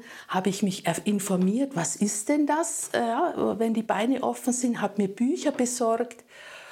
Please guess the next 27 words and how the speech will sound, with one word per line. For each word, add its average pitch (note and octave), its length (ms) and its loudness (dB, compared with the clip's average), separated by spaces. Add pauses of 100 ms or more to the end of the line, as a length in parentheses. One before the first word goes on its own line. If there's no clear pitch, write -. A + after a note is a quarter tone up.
(220)
und G3 600 0
bin A3 180 0
dann F#3+ 220 0
auf F#3 220 0
die F#3+ 100 0
Lymphologie G3 840 2
gestoßen. G3 840 2 (240)
Ja, F#3 280 2
so, B3 420 0 (360)
ah, G#3 240 0
dass F3 220 -2
das F#3+ 180 0
eine D#3+ 240 2
Lymphschwäche C4+ 880 0
ist. C#4 260 2
Ich A#3+ 140 -4
hatte B3+ 180 2
keine E4+ 720 2
Ahnung C#4 480 2 (640)
und A#3 400 0 (260)
habe A3+ 340 -2
dann C4+ 380 2 (180)
völlig D#4+ 560 0
laienhaft A3+ 920 0 (360)
der G#3+ 200 2
Tante C4 520 2
versucht, - 840 -2